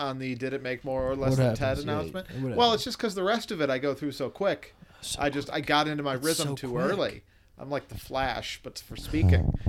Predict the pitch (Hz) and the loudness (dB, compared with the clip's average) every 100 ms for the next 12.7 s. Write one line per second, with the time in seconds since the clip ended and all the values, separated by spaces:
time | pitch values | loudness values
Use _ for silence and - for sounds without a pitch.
0 | - 175 180 143 156 135 151 214 - 135 | -2 0 2 4 4 2 2 0 -2 -2
1 | 120 117 123 139 131 131 127 123 120 123 | -4 -6 -6 -4 -4 -2 2 2 0 -6
2 | 123 127 123 143 131 110 110 107 - 117 | -6 -6 -4 -4 -4 -4 -6 -8 -8 -6
3 | 120 175 185 160 147 - - - - - | -6 -8 -6 -6 -6 -8 -10 -8 -8 -8
4 | - - 151 196 - 339 - - 185 160 | -6 -2 2 2 4 2 0 0 0 2
5 | 143 110 131 123 127 143 139 - 131 107 | 0 -2 -2 2 2 2 -2 -4 -4 -6
6 | - - - - - - _ _ _ _ | -12 -14 -20 -20 -20 -20 _ _ _ _
7 | _ - _ - - - - - - 135 | _ -20 _ -4 -2 0 0 0 2 2
8 | - - - - - - 135 151 185 190 | 2 -4 -20 -16 -14 -10 -4 4 6 10
9 | 185 175 - 165 156 156 160 151 - 156 | 10 8 4 0 2 4 2 0 -2 0
10 | 147 127 - - - - - 123 - 190 | 0 -2 -8 -8 -8 -10 2 4 6 4
11 | 160 143 139 131 123 - 190 196 185 185 | 4 2 2 0 0 4 6 12 12 12
12 | 175 170 165 175 160 123 - | 12 10 10 10 8 6 0